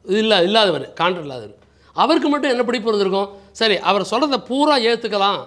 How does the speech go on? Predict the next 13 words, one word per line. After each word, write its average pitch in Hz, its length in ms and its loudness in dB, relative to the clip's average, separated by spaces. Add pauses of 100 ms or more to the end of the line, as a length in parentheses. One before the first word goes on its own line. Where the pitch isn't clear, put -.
அப்படின்னு 196 280 -4
வந்தாலும், 180 560 -4
இந்த 156 140 -8
அப்துல்லா, 190 600 0 (1000)
ஆ, 180 680 0
பேர்லயே 277 320 2
தெரியுது 208 340 -2
அவர் 190 160 -4
இஸ்லாமியர். 185 500 -4 (600)
அவர் 208 260 0
முழுசா 302 360 0
ஏத்துக்கிறதா 240 500 -2
இருந்தா 165 600 -4